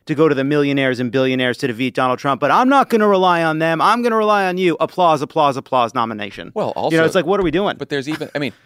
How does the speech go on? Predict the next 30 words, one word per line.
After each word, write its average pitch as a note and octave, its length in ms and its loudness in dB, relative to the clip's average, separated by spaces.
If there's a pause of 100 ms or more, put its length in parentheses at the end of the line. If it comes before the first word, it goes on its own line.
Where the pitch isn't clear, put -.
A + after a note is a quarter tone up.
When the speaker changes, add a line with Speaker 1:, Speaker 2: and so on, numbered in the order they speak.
(100)
Speaker 2:
<laughs> - 260 -8
you, F3 180 -8
you F3 120 -6
can C#3+ 180 -2
make F3+ 200 -2
the, A#2+ 160 2
you C#3 120 -4
can C3+ 140 -2
make D#3 160 -2
the A#2+ 80 -2
moral A2 400 0
case, E2 420 -6
right, F#2+ 260 0
for, - 160 -4
like, F2+ 220 -2
we F#2 80 -6
shouldn't F2+ 300 -10
be F2 240 -6
relying F2 500 -6
on E2+ 300 -8 (360)
billionaires F2 500 -4
and F2+ 100 -8
millionaires. E2+ 400 -10
We F2 60 -10
should F2 180 -16
be E2 80 -16
relying E2+ 320 -8
on E2 120 -12
grassroots F2 440 -10
donations. F2+ 800 -8